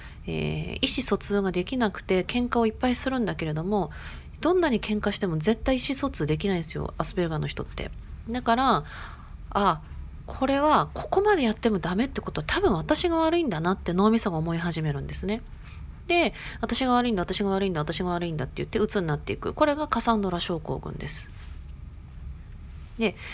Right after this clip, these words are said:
こういうことが起こるんです。省エネっていうのは、あの、こういうことを引き起こしていくんです。どっかで見切りをつけようとする。で、その結果、えーと、本当とは違う結論を導き出すということが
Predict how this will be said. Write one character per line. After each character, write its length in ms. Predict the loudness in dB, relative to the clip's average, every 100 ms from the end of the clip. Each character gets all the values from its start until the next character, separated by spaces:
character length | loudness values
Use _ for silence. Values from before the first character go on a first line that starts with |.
| -12 -12 0
こ 180 | 2
う 60 | 4
い 80 | 2
う 60 |
こ 120 | 0 0
と 120 | 2
が 80 | 2
起 60 |
こ 120 | 2 0
る 60 |
ん 40 | 0
で 80 |
す。 140 | -4 -4
省 320 | 2 4 6
エ 20 |
ネ 120 | 4
っ 40 | 2
て 180 | 0 -2
い 40 |
う 80 | 0
の 140 | 0
は、 300 | 2 2 2 -2
あ 180 | -2
の、 180 | -2 -4
こ 200 | 2 2
う 60 | 4
い 120 | 2
う 100 | 0
こ 120 | 0
と 100 | 2
を 60 | 2
引 80 | 4
き 40 |
起 140 | 2 2
こ 120 | 2
し 80 | 0
て 100 | -2
い 40 |
く 120 | -2
ん 80 | -4
で 80 | -4
す。 200 | -6 -10 -12 -14 -2
ど 100 | 2
っ 40 | 2 2
か 120 | 2
で 100 | 2
見 140 | 0
切 140 | 0 0
り 100 | 0
を 80 |
つ 140 | -2 -2
け 100 | 0
よ 80 | 0
う 40 |
と 120 | -2
す 140 | -4 -4
る。 160 | -6 -8 -2
で、 220 | 2 2 0 -12 -12
そ 120 | -2 -2
の 120 | 0
結 200 | -2 -4
果、 340 | 0 2 2 0
え 120 | -2
ー 20 | 0
と、 140 | 0
本 260 | 2 0 2
当 260 | 0 0
と 120 | 2
は 80 | 0
違 260 | 2 0 2 2 2 0
う 40 |
結 340 | 0 -2 0 0
論 120 | 2
を 60 | 2
導 380 | 2 0 0
き 100 | 0
出 100 | 0
す 160 | 0 -2
と 120 | 0
い 60 | 0
う 60 |
こ 120 | 0 -2
と 140 | 0
が 260 | 2 0